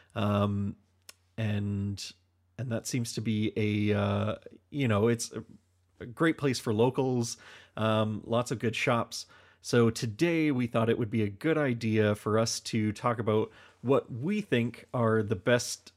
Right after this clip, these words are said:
shops or the best stores in, uh, in Walt Disney World. Uh, we're gonna pick our favorites at each park, and then we're gonna take a spin at, um, Disney Springs to, uh, to talk about some of our favorites.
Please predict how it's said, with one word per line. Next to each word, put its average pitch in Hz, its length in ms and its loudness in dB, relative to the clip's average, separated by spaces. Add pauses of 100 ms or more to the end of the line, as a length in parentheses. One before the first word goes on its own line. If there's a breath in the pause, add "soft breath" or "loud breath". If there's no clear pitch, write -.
(100)
shops - 720 -2
or 117 140 2
the 101 80 0
best 131 220 0
stores 101 560 2
in, 101 400 -2
uh, 101 300 2
in 110 120 -2
Walt 104 220 0
Disney 104 320 -2
World. 95 460 -4 (420 loud breath)
Uh, 104 300 2
we're 107 140 2
gonna 107 160 0
pick - 420 -4
our 123 160 4
favorites 135 420 0
at 117 120 2
each 117 200 -2
park, - 460 0
and 113 240 2
then 113 120 2
we're 107 140 0
gonna 104 440 2 (180)
take - 180 -2
a 117 60 -2
spin 101 280 -4
at, 98 180 -4 (300)
um, 101 540 -4
Disney 107 260 -2
Springs 101 600 -6 (500 loud breath)
to, 98 380 -2
uh, 101 220 -4
to - 140 -8
talk 113 200 -8
about 110 180 -4
some 113 140 -6
of 110 100 -4
our 120 80 -2
favorites. 139 600 -6